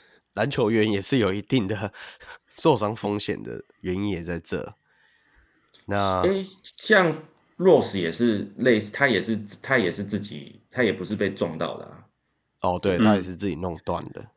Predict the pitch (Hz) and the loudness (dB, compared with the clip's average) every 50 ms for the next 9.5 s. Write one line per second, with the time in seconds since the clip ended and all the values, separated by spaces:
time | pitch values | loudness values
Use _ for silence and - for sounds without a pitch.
0 | - - - - - 127 107 98 110 117 - - - - - - 110 113 104 92 | -20 -18 -6 0 2 4 4 4 2 -2 -2 -4 -6 -6 -4 -2 0 2 2 2
1 | 85 - 85 95 92 85 90 85 - - 101 101 92 82 78 92 87 - - 95 | 0 -2 -4 -4 -2 -2 -4 -6 -6 -2 0 0 0 0 -2 -4 -8 -8 -8 -10
2 | 85 - - _ - 85 - - 147 139 180 170 175 - - 180 196 170 120 117 | -10 -10 -12 _ -16 -10 -4 0 2 2 2 2 2 2 2 2 2 2 2 2
3 | 110 107 107 - - - _ _ _ _ _ _ _ _ _ _ _ _ _ _ | 2 2 0 -6 -12 -20 _ _ _ _ _ _ _ _ _ _ _ _ _ _
4 | _ _ _ - - - 135 123 131 - - - - - - - - 95 104 120 | _ _ _ -16 -8 -2 0 2 2 0 0 -4 -8 -10 -4 0 0 0 0 2
5 | - 175 135 113 107 110 - - _ _ - - - - - - _ - - - | 2 2 2 2 0 -4 -10 -18 _ _ -20 -20 -20 -20 -20 -20 _ -20 -6 -2
6 | 104 101 113 117 - 151 131 113 104 110 127 113 104 110 98 92 90 - - 104 | 0 2 2 4 2 2 2 2 4 4 4 4 4 4 2 0 0 -2 -2 -2
7 | - - 95 87 - - - - 104 95 85 78 76 - - - - _ _ _ | 0 0 -2 -2 -2 -4 -6 -4 -2 -2 -2 -4 -8 -10 -14 -18 -20 _ _ _
8 | 90 113 123 - - 113 120 165 147 131 131 139 127 123 123 113 107 101 98 104 | -4 -4 -2 0 2 2 4 4 4 4 4 4 4 4 6 4 4 2 0 0
9 | 101 95 85 82 90 101 95 90 90 - | 0 -2 -2 -4 -2 -2 -4 -4 -4 -8